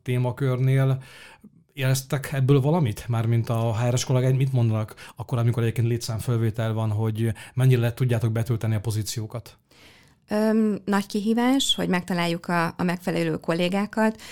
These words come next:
Speaker 2: Ugye, hogyha a létszámot nézzük, akkor Magyarország vonatkozásában tizenötezer-ötszáz most a, a létszámállománya a Bosch-nak,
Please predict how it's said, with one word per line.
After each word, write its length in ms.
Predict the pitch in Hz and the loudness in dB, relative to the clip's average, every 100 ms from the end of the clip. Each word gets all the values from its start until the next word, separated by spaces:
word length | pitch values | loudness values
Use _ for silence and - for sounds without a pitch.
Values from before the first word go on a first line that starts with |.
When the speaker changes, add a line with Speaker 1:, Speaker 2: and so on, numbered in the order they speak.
| - - | -12 -4
Speaker 2:
Ugye, 100 | 190 | 0
hogyha 200 | 190 190 | 0 0
a 40 | |
létszámot 580 | 180 208 - 180 180 175 | 0 -2 -2 -2 -2 0
nézzük, 420 | 185 180 180 175 | -2 -2 -4 -4
akkor 340 | 175 180 180 175 | -6 -4 -2 0
Magyarország 600 | 175 180 180 190 190 185 | 0 0 -2 -4 -4 -4
vonatkozásában 880 | - 185 185 185 190 - 196 180 180 | -2 -4 -4 -2 -2 0 0 -2 -2
tizenötezer-ötszáz 1120 | 180 180 180 180 185 - - - 92 92 - | -2 -4 -4 -4 -4 -4 -4 -6 -6 -4 -4
most 320 | 95 - 95 | -4 -4 -4
a, 140 | 95 95 - - - | -4 -4 -8 -20 -10
a 80 | 175 | -4
létszámállománya 840 | 185 185 190 190 175 180 185 180 | -4 -2 -4 -2 -2 -2 -2 -4
a 40 | 170 | -4
Bosch-nak, 460 | 175 - 226 226 | -4 -2 0 -2